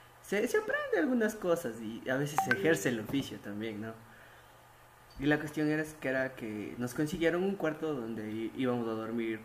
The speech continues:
para... Porque no había hotel. No había hotel.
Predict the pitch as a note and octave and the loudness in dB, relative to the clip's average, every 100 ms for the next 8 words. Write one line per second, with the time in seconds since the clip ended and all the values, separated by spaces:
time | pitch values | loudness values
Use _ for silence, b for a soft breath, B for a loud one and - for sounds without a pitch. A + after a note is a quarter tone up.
0 | - G2+ F2+ C2+ G1+ - - - - A2+ | -10 -10 -10 -10 -14 -16 -20 -20 -14 -12
1 | G#2+ G#2+ G2+ G2+ A#2 F#4+ A4+ G#4 - - | -10 -10 -10 -4 4 6 6 4 2 -4
2 | - - - - - - - - - - | -18 -20 -20 -20 -20 -20 -20 -20 -20 -20
3 | - - - - - - - C3 C3+ A#2+ | -20 -20 -20 -20 -20 -20 -6 0 0 0
4 | - | -4